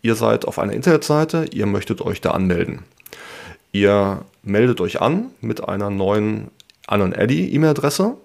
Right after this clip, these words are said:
Gleichzeitig habt ihr eure Passwortverwaltungsdatenbank offen,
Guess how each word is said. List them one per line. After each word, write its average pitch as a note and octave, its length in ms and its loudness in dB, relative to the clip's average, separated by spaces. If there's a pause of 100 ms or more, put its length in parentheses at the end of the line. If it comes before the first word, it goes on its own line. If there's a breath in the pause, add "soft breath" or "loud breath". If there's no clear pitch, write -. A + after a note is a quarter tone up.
(920 loud breath)
Gleichzeitig C#3 880 0
habt A2+ 180 -2
ihr A2+ 140 0
eure G2+ 260 0
Passwortverwaltungsdatenbank F#2 1600 -2
offen, F3+ 380 -2